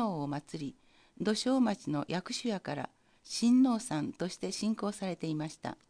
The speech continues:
そこで授与される張り子の虎は、親王の虎と呼ばれており、神前にてお祓いを受けた張り子の虎のお腹には、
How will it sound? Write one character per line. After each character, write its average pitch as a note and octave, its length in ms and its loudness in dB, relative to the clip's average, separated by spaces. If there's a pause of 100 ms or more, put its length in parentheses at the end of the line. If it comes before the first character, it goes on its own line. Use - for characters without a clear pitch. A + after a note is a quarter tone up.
(720)
そ - 180 -4
こ A#3+ 140 2
で B3 160 4
授 A#3+ 220 2
与 A#3 100 0
さ F#3+ 100 0
れ E3+ 160 -2
る E3 80 -2
張 F#3+ 140 -2
り G#3 100 0
子 G3+ 140 -2
の G3 100 0
虎 F3+ 300 -4
は、 E3 180 -4 (320)
親 B3+ 420 6
王 A3+ 80 4
の E3+ 140 0
虎 F3 400 -4
と F3+ 80 -2
呼 F3+ 140 4
ば F#3 100 4
れ F3+ 140 2
て E3 160 0
お D3+ 80 0
り、 C#3+ 160 -6 (600)
神 A#3+ 360 8
前 A3+ 160 4
に G#3+ 160 4
て F#3 180 2
お F#3 80 4
祓 A3 320 2
い A3 60 4
を G#3 80 4
受 A3+ 180 0
け - 0 -
た - 100 0
張 E3 140 -2
り G3+ 100 0
子 G#3 120 0
の G3+ 100 2
虎 F3+ 280 0
の F3 120 2
お E3 80 4
腹 F3+ 240 0
に D#3+ 160 2
は、 - 160 -2